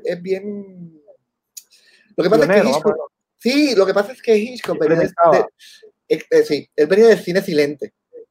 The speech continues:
Speaker 1: Él hacía cine
Speaker 2: Ujú.
Speaker 1: silente. Entonces, él sabía narrar con cámara. O sea, tú puedes ver una película de Hitchcock y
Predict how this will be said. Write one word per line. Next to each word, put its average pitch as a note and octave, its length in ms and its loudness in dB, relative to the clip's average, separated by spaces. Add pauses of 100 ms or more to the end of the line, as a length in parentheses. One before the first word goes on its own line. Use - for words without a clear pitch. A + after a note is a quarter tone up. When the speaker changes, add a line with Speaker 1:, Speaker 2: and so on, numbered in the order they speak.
Speaker 1:
Él C#3+ 100 -2
hacía G3 240 0
cine F3 300 -8
Speaker 2:
Ujú. C#3 80 -10
Speaker 1:
silente. B2 440 -8 (460)
Entonces, B2+ 600 -4
él C3 200 0
sabía F#3+ 720 0 (180)
narrar C3+ 420 0
con F3 160 -12
cámara. D3 340 0
O A#2+ 40 -6
sea, B2+ 200 -4
tú A#2+ 140 -8
puedes D3 220 -4
ver F3 120 -6
una E3+ 100 -10
película F3 380 -2
de F3 80 0
Hitchcock F3 500 -4 (680)
y C#3 880 -2